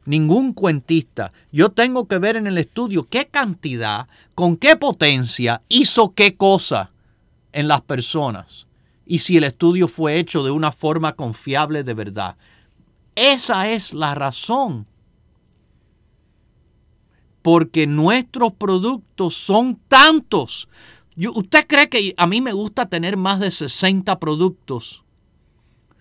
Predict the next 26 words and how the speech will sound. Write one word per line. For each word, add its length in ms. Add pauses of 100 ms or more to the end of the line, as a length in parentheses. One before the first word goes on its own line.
(240)
Cuando 760
dicen 440
por 200
ahí, 240
"No, 120 (320)
este 280
producto, 840
el 140
cúralo 540
todo, 840 (300)
se 180
toma 240
dos 180
pastillitas". 960
No, 320 (960)
yo 220
mismo, 440 (680)
yo 200
mismo 360
me 140
tomo 300
como 260
treinta 540
productos 720
y 100
cincuenta 1200